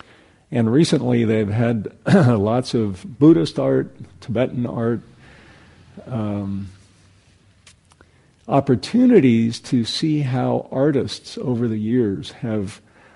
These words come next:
brought their attention to the Dharma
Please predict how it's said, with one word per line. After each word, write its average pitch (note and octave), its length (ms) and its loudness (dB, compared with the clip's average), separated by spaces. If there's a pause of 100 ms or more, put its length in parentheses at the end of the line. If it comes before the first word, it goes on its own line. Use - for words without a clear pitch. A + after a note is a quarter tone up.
(680)
brought C3 720 -2 (280)
their A2+ 600 0 (960)
attention C#3 920 0
to C3+ 180 -6
the A#2 140 -2
Dharma G#2 480 -6